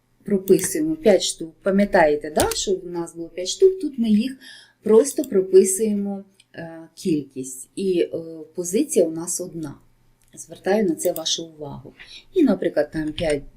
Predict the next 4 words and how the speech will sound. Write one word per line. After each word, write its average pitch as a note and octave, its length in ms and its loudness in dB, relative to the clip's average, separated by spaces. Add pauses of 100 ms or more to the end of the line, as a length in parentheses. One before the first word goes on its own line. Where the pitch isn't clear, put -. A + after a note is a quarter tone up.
(100)
двісті, D4 600 4 (840)
нехай F#3+ 380 -10
буде. F3 360 -14 (540)
Так, D3 240 -8